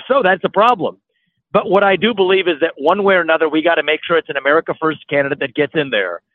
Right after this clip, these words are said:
I believe I'm best suited to take this to the next level, but we don't have the, the luxury to argue about whether that's Trump or me.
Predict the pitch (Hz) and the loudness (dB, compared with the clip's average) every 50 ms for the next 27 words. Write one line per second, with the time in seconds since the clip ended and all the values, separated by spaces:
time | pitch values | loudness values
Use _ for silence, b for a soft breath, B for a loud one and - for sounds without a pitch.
0 | _ _ _ _ - 147 165 233 311 277 247 233 202 208 202 185 165 190 190 175 | _ _ _ _ 0 2 2 2 2 0 0 0 2 2 0 2 2 0 0 0
1 | - - 202 196 180 175 156 156 127 - 180 180 - 180 175 - - 170 147 143 | 0 0 0 0 0 0 -2 -2 -2 0 -2 -2 0 -2 -4 -2 -2 -4 -4 -2
2 | 143 147 139 - - 160 185 202 165 143 113 98 101 _ _ _ _ _ _ _ | -2 -2 -4 -2 0 2 2 2 2 0 -2 -2 -4 _ _ _ _ _ _ _
3 | _ _ - 185 180 202 254 294 311 269 233 202 233 233 - _ _ _ _ 147 | _ _ 0 0 2 2 2 2 0 0 0 -2 -4 -12 -16 _ _ _ _ -2
4 | 175 180 175 170 170 156 180 233 208 190 247 269 254 202 170 165 165 170 196 247 | 0 0 2 2 2 2 2 2 0 -2 -2 0 0 0 2 2 2 2 2 0
5 | 226 185 170 107 98 92 87 - _ _ _ _ _ - 170 185 - 196 180 180 | 0 -2 -4 -4 -6 -6 -10 -12 _ _ _ _ _ -2 0 0 2 2 2 0
6 | 175 175 175 160 - - - - 185 185 196 196 147 170 135 120 151 214 240 165 | 2 2 0 0 -2 -4 -6 0 0 0 0 0 -2 -6 -4 -2 0 0 0 0
7 | 92 85 - | -4 -8 -14